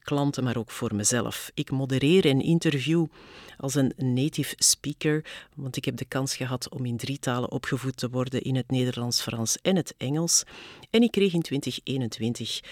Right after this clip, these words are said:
in Londen een prijs voor mijn carrière als presentatrice Women in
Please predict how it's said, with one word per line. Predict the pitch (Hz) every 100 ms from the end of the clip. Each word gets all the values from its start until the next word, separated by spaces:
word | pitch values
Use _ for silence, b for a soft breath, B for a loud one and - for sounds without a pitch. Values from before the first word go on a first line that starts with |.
| B B
in | - 226
Londen | 147 139 139 135 -
een | - 135 - -
prijs | 123 123 123 -
voor | 120 123 127 123
mijn | 127 117
carrière | 113 110 110 123 180 196
als | - 147 - -
presentatrice | - 131 127 120 123 - 117 - 110
Women | - 113 120 117 113
in | - 117 110 104